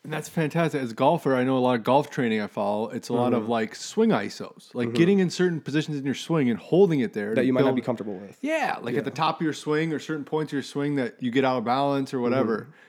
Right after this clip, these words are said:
Speaker 1: to build that s-, stability.
Speaker 2: For sure.
Speaker 1: That's awesome. And I know we talked a lot about single leg training.
Speaker 2: Yes.
Speaker 1: I, and I wanna get into this. I thought this was so cool about
Speaker 2: Yes.
Speaker 1: how, like, you're more powerful off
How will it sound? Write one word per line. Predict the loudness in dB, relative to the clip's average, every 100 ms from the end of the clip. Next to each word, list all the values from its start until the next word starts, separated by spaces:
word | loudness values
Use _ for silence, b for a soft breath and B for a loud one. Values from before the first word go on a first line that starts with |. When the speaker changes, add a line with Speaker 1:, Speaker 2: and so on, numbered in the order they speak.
| -12
Speaker 1:
to | -4
build | 0 0 0
that | -4 -6
s-, | -14 _ _ -16
stability. | -6 -2 0 -2 -10
Speaker 2:
For | -6 -6
sure. | -6 -12 _ _ _ _ -12
Speaker 1:
That's | -10 -6
awesome. | -4 -4 -8 -18 -20 B B -2
And | -2 0
I | 0 4
know | 4
we | 6
talked | 4 4
a | 4
lot | 4
about | 2 2
single | 2 4 4
leg | 2 2
training. | -2 -2 -6 B B
Speaker 2:
Yes. | -4 -2 -4 -12
Speaker 1:
I, | -10 0
and | 2
I |
wanna | 4 2
get | 2 0
into | 0 0
this. | 0 2
I | 2
thought | 4
this | 2
was | 0 -2
so | 4 4
cool | 4 0 -2 -2 -16 -4
about | 2 4 4
Speaker 2:
Yes. |
Speaker 1:
how, | 6 6
like, | 6 2 2
you're | 2
more | 4 2
powerful | 4 4 4 2 2 2 0
off | -2 -2